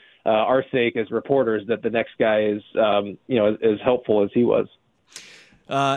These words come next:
Speaker 2: and then it will kind of, the, the, we saw Russell Wilson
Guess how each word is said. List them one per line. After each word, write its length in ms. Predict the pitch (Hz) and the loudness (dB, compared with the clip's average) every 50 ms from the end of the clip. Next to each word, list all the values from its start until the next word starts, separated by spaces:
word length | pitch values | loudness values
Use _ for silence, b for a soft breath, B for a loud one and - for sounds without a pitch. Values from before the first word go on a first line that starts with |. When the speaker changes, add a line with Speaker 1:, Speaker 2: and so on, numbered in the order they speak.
| - - | -4 -4
Speaker 2:
and 220 | 170 160 160 160 | -2 -2 0 0
then 340 | 165 170 165 165 156 156 151 131 | 0 0 0 0 0 -2 -4 -4
it 100 | 143 151 | -4 -4
will 280 | 151 147 160 151 147 139 | -4 -2 -2 -2 -2 -2
kind 260 | - 170 160 160 156 | 0 0 0 0 0
of, 380 | 143 139 127 107 - - - _ _ | 0 0 -2 -4 -10 -18 -20 _ _
the, 340 | - - 147 143 139 139 147 | -20 -20 -18 -10 -6 -4 -4
the, 340 | 135 117 131 135 131 123 110 98 92 82 95 113 | -4 -2 -4 -4 -4 -6 -8 -12 -16 -18 -16 -10
we 120 | 135 135 139 | -6 -4 -4
saw 340 | - - 156 151 147 143 127 113 113 | -2 0 0 2 2 0 -2 -2 -4
Russell 320 | 123 139 147 - - 139 | -2 -2 -2 -2 -2 -2
Wilson 480 | 135 139 135 - 135 127 117 107 104 | -2 -2 -2 -2 -4 -6 -6 -8 -10